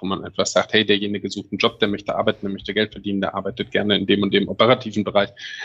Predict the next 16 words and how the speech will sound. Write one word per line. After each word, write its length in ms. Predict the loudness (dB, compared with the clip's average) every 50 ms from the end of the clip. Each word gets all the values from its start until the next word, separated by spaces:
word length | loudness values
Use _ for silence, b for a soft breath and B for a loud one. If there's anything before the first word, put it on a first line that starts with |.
| B B
dann 140 | -4 -4 -4
brauchst 380 | 2 4 4 4 4 2 -6 -6
du 40 | -8
nicht 200 | -10 -10 -12 -8
zwingend 400 | -4 -2 -2 0 -2 -4 -6 -8
ein 60 | -6
Anschreiben. 640 | -4 -2 -2 -2 -2 0 2 2 2 2 2 -2 -4 B B B B B B B _
Das 180 | 2 2 4
wirst 200 | 2 -2 0 2
du 60 | 2
aber 200 | 2 4 4 2
bei 180 | 2 4 2 2
vielen 440 | 2 -4 -10 -10 -8 -6 -4 -4 -2
Jobs 300 | -2 -2 -2 -2 -4 -2
gar 160 | -2 -2 0
nicht 260 | 0 -4 -6 -6 -10